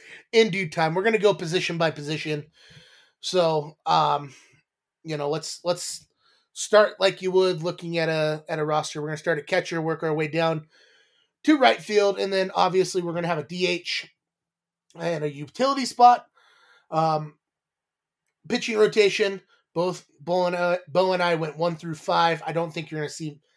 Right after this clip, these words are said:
many, uh, um, differences there. And then we went one through five in the bullpen. So that's how we're gonna do this. This is how our all-time, quote unquote, all-time Mariners team is gonna break down, um, for each of us. So,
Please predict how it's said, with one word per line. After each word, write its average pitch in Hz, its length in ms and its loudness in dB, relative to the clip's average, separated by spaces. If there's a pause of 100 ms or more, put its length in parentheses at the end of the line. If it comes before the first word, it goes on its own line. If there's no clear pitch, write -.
(240)
many, 165 560 -4
uh, 143 300 -2 (880)
um, 147 420 -4 (100)
differences 175 560 -4
there. 170 360 4
And 160 80 -4
then 160 140 -2
we 156 100 -2
went 156 240 -6
one 156 180 -4
through 160 160 -10
five 151 340 -2
in 139 80 -12
the 127 80 -16
bullpen. 160 600 -4 (360)
So 143 460 -2 (1000)
that's 190 220 0
how 208 160 4
we're 202 120 0
gonna 190 180 -2
do 170 120 -4
this. 165 220 -6
This 170 140 -8
is 156 100 -12
how 160 220 -2
our 156 300 0 (680)
all-time, 170 540 0
quote 165 180 -2
unquote, 165 420 -4
all-time 156 380 -4
Mariners 151 320 -4
team 147 200 -10
is 127 100 -18
gonna 147 140 -8
break 135 260 -4
down, 131 300 -8 (440)
um, 135 320 -8
for 156 180 -10
each 151 220 -10
of 143 80 -8
us. 143 220 -6
So, 147 280 -4